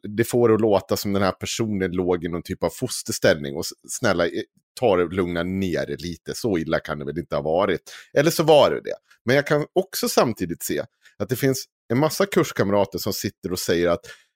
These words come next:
ja, även om inte jag ser att det fanns den typen av diskriminering som någon eller några har påstått, så ser jag att folk har särbehandlats på ett sätt som folk,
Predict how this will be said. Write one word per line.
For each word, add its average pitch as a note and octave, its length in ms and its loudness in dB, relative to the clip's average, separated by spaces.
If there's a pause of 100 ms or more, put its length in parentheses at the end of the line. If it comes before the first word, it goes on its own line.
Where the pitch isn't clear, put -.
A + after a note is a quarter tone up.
(120)
ja, C3+ 360 6
även F3 260 6
om E3 120 2
inte B2+ 200 2
jag A2 120 4
ser G#2 300 4
att F#2+ 140 4
det F#2+ 60 -2
fanns F2+ 300 -4
den F2+ 200 0
typen F2 320 -6
av F2 100 -2
diskriminering G#2+ 1080 2
som E2+ 200 -6
någon E2+ 360 -2 (140)
eller F2+ 240 2
några E2 460 0
har D2+ 180 -4 (340)
påstått, F2 460 -2 (300)
så - 140 -4
ser E3+ 380 4
jag A2 100 8
att - 100 -4
folk - 260 0
har F#2 80 -4
särbehandlats C#3+ 720 2
på - 80 -8
ett - 100 -6
sätt - 200 -6
som E2 140 -12
folk, F#2+ 260 -2